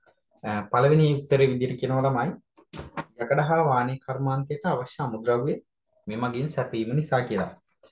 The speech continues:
දැන්, හ්ම්, ආකර කර්මාන්ත කියන්නේ යකඩ හා වාණේ නෙවෙයිනේ. යපස්නේ. පොළොව ඇතුලේ තියෙන යකඩ පස් හාරලා ගන්න එක තමයි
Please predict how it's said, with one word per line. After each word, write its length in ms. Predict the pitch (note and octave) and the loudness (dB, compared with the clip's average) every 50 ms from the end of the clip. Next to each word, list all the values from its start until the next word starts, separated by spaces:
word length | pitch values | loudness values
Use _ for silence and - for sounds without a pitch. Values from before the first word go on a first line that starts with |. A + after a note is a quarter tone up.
| _ _ _ _ _ _ _ - | _ _ _ _ _ _ _ -10
දැන්, 220 | F#3 - - - - - - - - - | -8 -8 -8 -8 -10 -10 -12 -12 -12 -12
හ්ම්, 360 | - G#2 G2+ G2+ G2 F#2+ F2+ F2+ - - _ _ _ _ _ _ _ _ - | -12 -8 -4 -2 -2 -2 -4 -6 -10 -16 _ _ _ _ _ _ _ _ -10
ආකර 340 | - G2+ G#2 - - A2 A2+ | -8 -8 -6 -4 -4 -4 -2
කර්මාන්ත 520 | - - B2 A#2 A2+ A2+ A2+ A2+ A2 A2+ - | -2 -2 -4 -2 -2 -4 -4 -4 -6 -6 -8
කියන්නේ 460 | A2+ - - A#2+ B2 B2+ A2+ G2 A2 D#3+ F3+ - _ _ _ _ _ _ _ _ _ _ _ _ _ _ _ _ _ _ _ _ _ _ _ _ _ _ _ _ - | -8 -6 -4 -2 -2 -2 -2 -4 -4 -6 -8 -10 _ _ _ _ _ _ _ _ _ _ _ _ _ _ _ _ _ _ _ _ _ _ _ _ _ _ _ _ -6
යකඩ 320 | F#2+ F#2 - - B2+ C3 | -6 -4 0 0 2 2
හා 240 | C#3 C3 C#3 C3+ C3+ | 2 4 4 4 6
වාණේ 320 | C3+ C3+ C3 C3 C3+ C3 A#2+ | 6 4 4 2 0 0 -2
නෙවෙයිනේ. 400 | A2 G#2+ A2+ A#2 A#2+ A#2+ A#2+ - _ _ _ _ _ _ _ _ _ _ _ _ _ _ | -4 -4 -6 -6 -6 -8 -10 -12 _ _ _ _ _ _ _ _ _ _ _ _ _ _
යපස්නේ. 920 | - F#2 F#2 F2 - - - C#3+ C#3 - - - - - C3 B2 - - _ _ _ _ _ _ _ _ _ _ _ _ _ _ _ _ _ _ _ _ _ _ _ _ _ _ _ G2 G2 | -2 -2 -2 -2 -2 -2 -2 -2 -2 -4 -10 -14 -8 -6 -6 -6 -8 -12 _ _ _ _ _ _ _ _ _ _ _ _ _ _ _ _ _ _ _ _ _ _ _ _ _ _ _ -6 -4
පොළොව 120 | G2+ G2+ | -2 -2
ඇතුලේ 360 | G#2 G#2 - F#2+ G2 G#2 G2+ | -4 -4 -2 -2 -2 -2 -2
තියෙන 360 | G2+ G#2+ G#2+ G#2+ C3+ F3 F#3+ F3+ | -2 -4 -4 -2 0 0 0 0
යකඩ 360 | B2 G2+ F#2 - - A2+ B2 B2+ | 0 -2 -2 -2 -2 -4 -4 -4
පස් 220 | - - G2+ G2+ - | -4 -4 -4 -4 -6
හාරලා 400 | - - A#2 A#2+ A#2+ A#2 A#2+ A#2+ | -4 -2 0 0 2 2 2 2
ගන්න 220 | A#2 A#2+ A#2+ A#2+ A#2+ | 0 0 -2 -4 -6
එක 100 | A2+ A2+ | -6 -4
තමයි 260 | - B2+ C3+ D#3+ F3+ | -2 -2 0 0 0